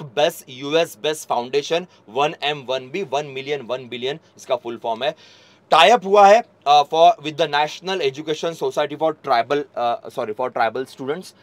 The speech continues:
एकलव्या स्कूल्स को यही लोग हैंडल करते हैं। थ्री एटी फ़ोर एकलव्या स्कूल आज के डेट में वर्किंग है। और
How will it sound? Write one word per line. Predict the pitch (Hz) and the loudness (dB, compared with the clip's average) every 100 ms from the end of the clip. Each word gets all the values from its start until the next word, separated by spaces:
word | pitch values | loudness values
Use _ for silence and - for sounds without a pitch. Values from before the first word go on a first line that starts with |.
| _ _ 143 | _ _ -4
एकलव्या | 143 151 147 135 147 | -2 0 0 2 -2
स्कूल्स | - 143 139 - | -4 -10 -10 -8
को | 147 | -6
यही | 127 135 | -4 0
लोग | 151 | 0
हैंडल | 135 120 131 | -2 -4 -6
करते | 127 120 143 | -6 -6 -6
हैं। | 160 - _ _ - | -10 -12 _ _ -14
थ्री | 180 208 233 - 170 | -6 -4 -4 -8 -8
एटी | 170 - 202 | -8 -8 -8
फ़ोर | 190 185 208 220 165 | -6 4 6 6 2
एकलव्या | 165 156 147 147 151 | -6 -4 -4 -4 -6
स्कूल | - 165 - | -8 -12 -8
आज | 123 131 | -6 -8
के | - 147 | -6 -4
डेट | 131 131 | -2 -4
में | 135 | -6
वर्किंग | 117 113 - 151 131 | -6 -8 -8 -8 -8
है। | 170 _ _ _ _ - | -8 _ _ _ _ 0
और | 131 143 151 143 | 6 8 8 4